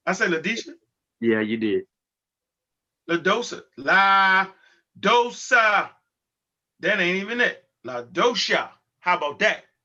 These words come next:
Speaker 1: Now, you said it wrong too, Sean.
Speaker 2: I said Ladosha.
Speaker 1: La, let me see. Ladosha. Ladosha. Ladosha. I bet you that's it.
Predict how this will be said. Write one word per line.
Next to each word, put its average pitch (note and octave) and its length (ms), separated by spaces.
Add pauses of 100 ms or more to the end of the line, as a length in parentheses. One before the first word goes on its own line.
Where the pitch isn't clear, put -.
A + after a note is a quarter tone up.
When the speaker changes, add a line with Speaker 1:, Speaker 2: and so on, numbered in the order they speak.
(100)
Speaker 1:
Now, D#3+ 360
you A3+ 140
said F3+ 240
it F3+ 80
wrong A#3 240
too, - 280 (500)
Sean. D3+ 560 (380)
Speaker 2:
I C#3 100
said E3 240
Ladosha. C#3 600 (1900)
Speaker 1:
La, A#2+ 200
let G2 180
me D3 120
see. D#3 400
Ladosha. C3 1080 (1040)
Ladosha. F4 500 (440)
Ladosha. - 920 (320)
I C#3 80
bet G#3+ 280
you G3+ 60
that's F3+ 260
it. - 220